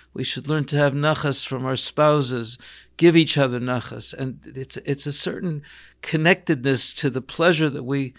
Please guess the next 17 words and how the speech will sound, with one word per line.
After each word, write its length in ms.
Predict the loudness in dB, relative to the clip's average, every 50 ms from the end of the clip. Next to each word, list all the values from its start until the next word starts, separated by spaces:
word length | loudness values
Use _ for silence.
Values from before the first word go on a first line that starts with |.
| -20 -20 _
seek, 640 | -6 -2 0 0 2 4 4 2 2 0 -4 -14 -16 _ _ _ _ _ _ _ _ _ _ -4
but 120 | -2 0 0
it's 140 | 0 0
a 60 | -2 -4
transcendent 680 | -2 -2 -2 -2 0 0 0 0 0 2 0 -2 -2
type 220 | -2 -4 -4 -4 -8
of 80 | -14
pleasure. 340 | -10 -8 -8 -8 -6 -8 -8
It's 200 | -8 -6 -8 -6
nachat 380 | -4 -4 -4 -2 -2 -4 -4 -2
ruach 380 | 0 2 4 4 2 2 -2
in 80 | -8 -6
the 100 | -6 -6
Hebrew 340 | -4 -6 -6 -6 -6 -6 -6
even. 220 | -6 -8 -8 -8
Nachat 300 | -8 -8 -6 -8 -10 -8
ruach 340 | -6 -2 0 0 0 -2 -4